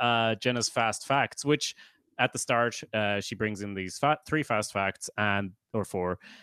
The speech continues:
and they're kinda, they might be a bit Wikipedia trivia, but then when Angela brings in her random cards thirty-two minutes into the podcast, it's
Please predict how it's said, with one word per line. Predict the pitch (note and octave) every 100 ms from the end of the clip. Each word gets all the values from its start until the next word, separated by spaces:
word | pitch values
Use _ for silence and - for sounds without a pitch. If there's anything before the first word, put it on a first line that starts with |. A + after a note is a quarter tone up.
| - -
and | B2 B2
they're | A#2
kinda, | C#3 C#3+ C#3 C3 B2 B2 A#2+ A#2
they | C3+
might | D#3 D#3
be | D#3
a | C#3+
bit | C#3+ C#3 C#3
Wikipedia | C#3+ - C#3+ C3+ B2+
trivia, | C#3 C3 D3
but | C3+ C3+
then | C#3+ D#3
when | C#3+
Angela | A2+ B2+ D3 E3
brings | D3+ D3 C3
in | C#3
her | B2 B2 A#2 A2 -
random | G#2 A#2 B2+ C3 B2
cards | - G2+ G2+ B2+ D3 - - - _ _
thirty-two | B2+ A2 G#2 A#2
minutes | B2+ D3 -
into | D#3 -
the | D#3
podcast, | D#3 D3+ E3 D#3+ -
it's | A2+